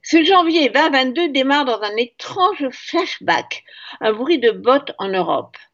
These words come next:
En trente-neuf, c'était la Pologne, en vingt vingt-deux, c'est l'Ukraine.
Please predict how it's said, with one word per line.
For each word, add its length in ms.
En 120
trente-neuf, 460
c'était 300
la 100
Pologne, 500
en 140
vingt 160
vingt-deux, 340
c'est 240
l'Ukraine. 600